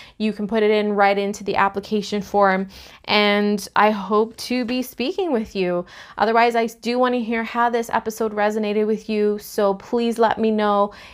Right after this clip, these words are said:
in the comments, leave a review, screenshot it, and let me know.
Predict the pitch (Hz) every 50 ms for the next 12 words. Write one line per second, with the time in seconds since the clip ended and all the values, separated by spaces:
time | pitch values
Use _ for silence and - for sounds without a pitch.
0 | - _ - 262 262 254 247 247 - - 240 233 226 226 220 220 220 220 - -
1 | _ _ _ 226 233 240 254 254 226 240 214 226 226 220 202 190 196 226 226 220
2 | 220 220 220 214 - 220 - - - 285 269 262 262 247 - - 262 233 226 226
3 | 220 220 220 220 - - - 220 214 208 202 196 - - 202 202 196 196 190 185
4 | 185 185 185